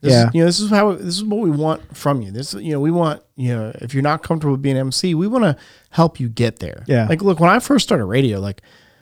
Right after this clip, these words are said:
Speaker 1: my first shows were a disaster.
Speaker 2: Right.
Speaker 1: Horrible.
Speaker 2: Right.
Speaker 1: I, I've got the tapes. I have the evidence. No, I'm not bringing it ever to the office.
Speaker 2: <laughs>
Speaker 1: But it's like,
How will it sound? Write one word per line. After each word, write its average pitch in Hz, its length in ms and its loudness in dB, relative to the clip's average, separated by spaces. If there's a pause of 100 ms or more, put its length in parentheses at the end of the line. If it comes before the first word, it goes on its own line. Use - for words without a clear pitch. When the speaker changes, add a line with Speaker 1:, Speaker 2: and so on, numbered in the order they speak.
(300)
Speaker 1:
my 170 260 4
first 104 300 -4
shows 117 400 0
were 92 200 -8
a 92 160 -6
disaster. 85 1040 -6 (180)
Speaker 2:
Right. 117 300 4
Speaker 1:
Horrible. 95 800 2
Speaker 2:
Right. 127 320 4
Speaker 1:
I, 120 100 2
I've 131 100 0
got 143 220 2
the 165 60 -6
tapes. - 600 0
I 110 80 0
have 107 320 -2
the 120 140 4
evidence. 107 560 -2 (720)
No, 120 340 2
I'm 101 140 2
not 113 240 0
bringing 127 320 2
it 110 100 0
ever 110 240 2
to 139 140 2
the 110 100 2
office. 95 640 0
Speaker 2:
<laughs> 165 760 4
Speaker 1:
But 196 160 6
it's 185 180 2
like, 175 360 2